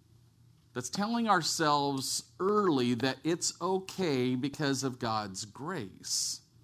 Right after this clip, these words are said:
If you read Paul's letters, all of Paul's letters in the New Testament, he says this time and time and time and time again.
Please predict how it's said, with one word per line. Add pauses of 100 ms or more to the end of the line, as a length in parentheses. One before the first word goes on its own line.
(1500)
If
you
read
Paul's
letters,
all
of
Paul's
letters
in
the
New
Testament,
he
says
this
time
and
time
and
time
and
time
again.